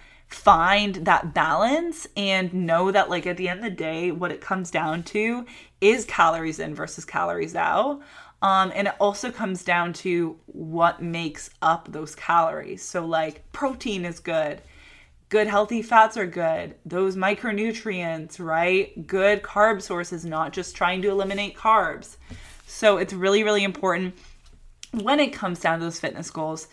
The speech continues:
that you have a method that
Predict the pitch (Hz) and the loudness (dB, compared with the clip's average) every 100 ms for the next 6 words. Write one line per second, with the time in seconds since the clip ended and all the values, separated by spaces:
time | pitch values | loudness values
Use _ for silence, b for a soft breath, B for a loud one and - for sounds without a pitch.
0 | b b b 165 175 170 160 - 175 170 | b b b -4 4 6 6 0 -6 -4
1 | 165 185 170 185 180 - - 165 - 165 | -2 6 10 10 8 0 -8 -8 -8 -6
2 | 165 170 - 185 170 170 156 | 0 0 2 -2 0 0 -2